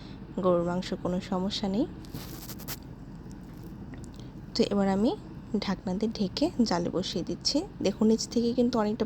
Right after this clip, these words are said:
পানি এস-, উঠে এসেছে, আমি কিন্তু কোনো পানি অ্যাড করিনি। তো আমার এখানে মাঝখানে আদা রসুন বাটাটা স্কিপ হয়ে গিয়েছিল, তো আমি পরবর্তীতে দিয়ে দিলাম।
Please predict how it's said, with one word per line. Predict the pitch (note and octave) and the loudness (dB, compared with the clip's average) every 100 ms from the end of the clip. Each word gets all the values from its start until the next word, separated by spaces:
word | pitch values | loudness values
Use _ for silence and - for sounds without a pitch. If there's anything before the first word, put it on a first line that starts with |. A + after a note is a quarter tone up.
| G#3+ | 2
পানি | G3 G3+ G3+ | 2 2 0
এস-, | A3+ G3+ | 0 -2
উঠে | - A3 | 4 4
এসেছে, | A3 A3 - F4+ - - - - - - | 4 0 0 -2 -4 -10 -12 -10 -10 4
আমি | A#3 A#3 | 6 8
কিন্তু | A3+ A3 | 6 4
কোনো | G3+ G3 G3 | 4 4 2
পানি | F#3 F#3 | 2 0
অ্যাড | F#3 - | -2 -4
করিনি। | F#3+ F3+ G3+ C#4+ - - - - - - | -2 0 2 0 -2 -12 -14 -14 -12 4
তো | A3+ - | 6 8
আমার | A3+ B3+ | 8 8
এখানে | B3 C4 C4 B3+ | 6 6 6 6
মাঝখানে | A3 A3+ - A#3+ A#3+ E4+ - G#3 G3+ | 4 2 4 6 6 4 0 0 2
আদা | G3+ | 4
রসুন | G3 - G3+ | 2 2 2
বাটাটা | G3 G3 G3 - | 2 0 -2 -4
স্কিপ | - G3 - | -4 -4 0
হয়ে | F#3+ F#3 | 0 2
গিয়েছিল, | F#3 - - G3+ C4+ - - - - - - - - - | 0 0 2 4 2 0 -10 -12 -12 -14 -14 -14 -10 -2
তো | G3 F#3+ | 2 4
আমি | F#3+ D#4 - - - - - - - - - - - | 4 2 0 -14 -14 -14 -14 -14 -14 -12 -12 -12 2
পরবর্তীতে | G3 F#3 F#3+ F#3+ - F#3 | 4 4 2 0 -2 0
দিয়ে | G3 F#3 | 2 2
দিলাম। | G3 F#3 | 2 2